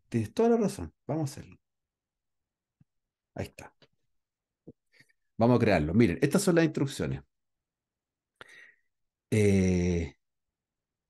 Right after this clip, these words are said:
cuatro marcas. Yo se las voy a mandar por,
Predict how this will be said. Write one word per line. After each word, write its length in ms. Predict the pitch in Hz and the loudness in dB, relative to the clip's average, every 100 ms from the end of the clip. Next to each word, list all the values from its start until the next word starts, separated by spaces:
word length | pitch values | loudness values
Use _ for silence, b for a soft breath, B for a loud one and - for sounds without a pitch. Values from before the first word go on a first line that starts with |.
| _ _ _ _ _ _ _ _ _ _ _ _ _ _ _ _ _ | _ _ _ _ _ _ _ _ _ _ _ _ _ _ _ _ _
cuatro 260 | - 208 202 | 4 6 6
marcas. 640 | 131 95 - - - - | 6 2 -4 -8 -10 -8
Yo 140 | 107 135 | 0 4
se 120 | 156 | 6
las 80 | 143 | 6
voy 120 | 151 | 6
a 40 | |
mandar 380 | 147 143 151 147 | 6 6 4 2
por, 840 | 151 151 147 143 143 135 131 135 | 4 4 6 4 4 4 2 0